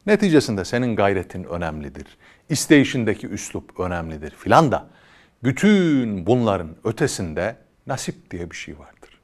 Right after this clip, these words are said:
Bir şey senin nasibinse sen hiçbir şey yapmadan da o şey gelir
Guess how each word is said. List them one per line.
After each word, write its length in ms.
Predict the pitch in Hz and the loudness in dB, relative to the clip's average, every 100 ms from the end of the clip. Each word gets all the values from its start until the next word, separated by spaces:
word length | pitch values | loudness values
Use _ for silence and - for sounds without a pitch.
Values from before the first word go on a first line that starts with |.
| _ | _
Bir 200 | 113 170 | 4 4
şey 340 | 180 127 90 92 _ _ _ | 6 2 -4 -6 _ _ _
senin 460 | - 156 175 117 | -2 0 0 -2
nasibinse 720 | 98 110 - 127 147 131 - 69 _ _ _ _ _ _ | -2 -2 0 2 2 0 -4 -10 _ _ _ _ _ _
sen 420 | - 160 165 117 - | -2 2 2 0 -4
hiçbir 440 | 165 - - 117 | -4 -4 -4 -4
şey 300 | - - 85 | -4 -8 -8
yapmadan 800 | 82 113 - 110 107 110 143 104 | 2 2 2 0 0 4 2 2
da 240 | 90 98 _ _ - | -4 -6 _ _ 2
o 120 | 147 | 4
şey 320 | - - 87 - _ _ | 4 -2 -10 -14 _ _
gelir 460 | - 127 143 180 | 8 8 8 4